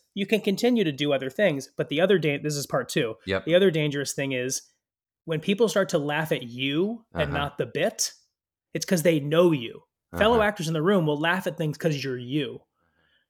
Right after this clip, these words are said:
Speaker 1: But people buying a ticket to the show ha-, are laughing at the characters' choices, and all, you have to remember that, that they don't know you, so they're not gonna give you the benefit of the doubt that you're just funny.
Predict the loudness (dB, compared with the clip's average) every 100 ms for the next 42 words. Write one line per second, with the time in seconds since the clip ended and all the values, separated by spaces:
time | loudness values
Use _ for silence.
0 | _ -8 -4 -4 -2 -6 -6 -2 -2 -2
1 | -6 -6 -6 -8 -8 -4 -2 -2 -6 -4
2 | -4 -4 -6 -4 -4 -4 -6 -8 -6 -4
3 | -4 -8 -12 -6 -6 -4 -4 -4 -8 -16
4 | -20 _ -6 -6 -4 -6 0 2 2 0
5 | 0 2 2 2 0 -4 -8 -4 2 4
6 | 4 0 0 4 4 2 -6 -12 -10 -6
7 | -2 -2 -2 -2 2 4 4 2 -2 -4
8 | -4 -6 -6 -6 -6 -4 -8 -8 -8 -4
9 | -2 -2 -2 -4 -4 -4 -10